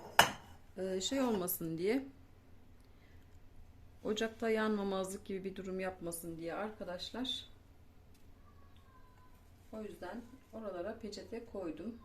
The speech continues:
Bakın şöyle azar azar suyu gezdiriyorum. Zaten hemen farkı görüyorsunuzdur. Bakın şöyle yaklaştırayım size. Gördünüz mü? Kenarlardaki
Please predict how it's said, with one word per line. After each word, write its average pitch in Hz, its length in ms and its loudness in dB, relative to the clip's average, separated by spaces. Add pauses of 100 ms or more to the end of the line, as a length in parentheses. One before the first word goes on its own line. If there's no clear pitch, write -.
(120)
Bakın 226 200 -6
şöyle - 380 -2
azar 208 380 -2
azar 196 640 -4 (1500)
suyu 214 420 -4
gezdiriyorum. 196 760 0 (1500)
Zaten 226 540 0 (100)
hemen 208 480 6
farkı 214 520 4 (340)
görüyorsunuzdur. 220 1000 4 (680)
Bakın - 260 -10
şöyle 175 500 -4 (920)
yaklaştırayım 175 800 0 (600)
size. 180 540 -2 (1120)
Gördünüz 254 400 0
mü? 180 120 -4
Kenarlardaki 240 1080 4